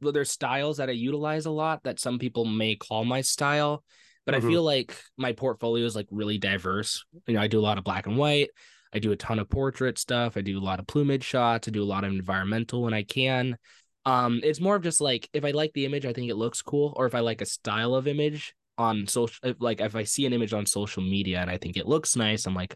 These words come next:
Speaker 1: "Okay, I wanna replicate that." I will, even if it goes outside of, like,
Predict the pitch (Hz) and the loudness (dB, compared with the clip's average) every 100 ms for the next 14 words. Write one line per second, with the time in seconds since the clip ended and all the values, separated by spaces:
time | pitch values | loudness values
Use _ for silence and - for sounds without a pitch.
0 | - 101 92 92 90 92 120 120 110 98 | -8 -4 -2 -2 -2 0 0 0 0 0
1 | 95 92 90 98 95 110 135 143 - _ | 0 -2 -2 -2 0 2 2 0 -6 _
2 | _ - _ 131 127 127 117 107 120 113 | _ -20 _ 0 2 2 0 0 2 4
3 | 113 - 107 107 107 - 107 104 110 98 | 2 -2 -4 -2 -2 0 0 0 -2 -4
4 | 104 95 90 - | -2 0 -2 -4